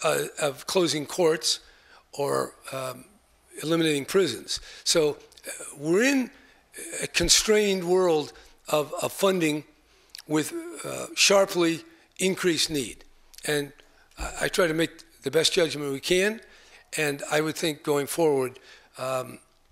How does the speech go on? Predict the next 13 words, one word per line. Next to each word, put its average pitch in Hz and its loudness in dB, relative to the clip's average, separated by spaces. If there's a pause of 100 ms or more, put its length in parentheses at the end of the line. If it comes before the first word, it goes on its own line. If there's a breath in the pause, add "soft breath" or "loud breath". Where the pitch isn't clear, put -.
(340)
we 151 0
ought 143 6
to 139 0
m-, 139 -8 (300)
make 135 -6
the 139 -12
university 131 -4 (180)
live 160 -4 (540 soft breath)
as 117 -4
tightly 160 0
as 120 -2
it 131 -10
can 185 2